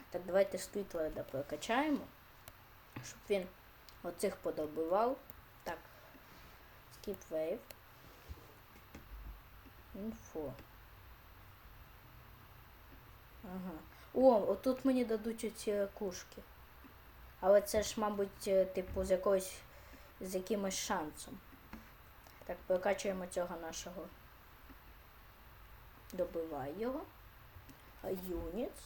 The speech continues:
А, отут можна теж прокачувати. Тут зручніше буде. Але все одно ставимо тут ще одного Сквідварда.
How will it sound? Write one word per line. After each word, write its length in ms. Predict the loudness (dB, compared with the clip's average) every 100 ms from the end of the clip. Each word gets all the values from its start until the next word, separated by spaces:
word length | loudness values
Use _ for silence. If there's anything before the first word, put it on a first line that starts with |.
| -14 0
А, 340 | 4 6 6
отут 380 | 4 2 0 6
можна 280 | 6 6 4
теж 280 | 6 4 4
прокачувати. 800 | 0 0 0 0 -2 -4 -4 -4
Тут 200 | 0 6
зручніше 760 | 8 6 4 -2 -2 -2 -2 -4 -8 -18 -18 -14
буде. 320 | -6 -6 -6 -10 -14 -16 -14 -12 -14 -8 0
Але 200 | 2 2
все 180 | 4
одно 200 | 2 2 -8 -14 -14
ставимо 400 | 0 4 6 4 0
тут 140 | -2
ще 220 | 0 2
одного 340 | 2 0 -6 -8
Сквідварда. 680 | -8 -6 -4 0 0 0